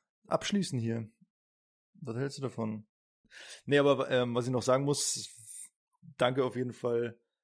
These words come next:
an lioncamper punkt de, von denen wir ab jetzt präsentiert werden. Äh, ist eine ziemlich coole junge Campervermietung. Cooles Startup, coole Mitarbeiter.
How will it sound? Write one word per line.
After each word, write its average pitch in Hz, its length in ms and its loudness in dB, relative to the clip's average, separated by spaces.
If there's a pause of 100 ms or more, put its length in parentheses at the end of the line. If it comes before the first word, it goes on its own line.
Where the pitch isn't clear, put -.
(180)
an 113 280 0
lioncamper 120 640 2
punkt 113 260 -4
de, 110 260 -2 (960)
von 117 200 0
denen 110 180 4
wir 113 140 4
ab 107 140 0
jetzt 117 200 -2
präsentiert 113 540 0
werden. 110 420 0 (220)
Äh, 113 360 0
ist 107 140 -4
eine 113 120 -2
ziemlich 131 280 -4
coole 131 340 2
junge 131 280 0
Campervermietung. 120 840 0 (500)
Cooles 151 260 4
Startup, 143 500 2
coole 143 220 -2
Mitarbeiter. 131 760 0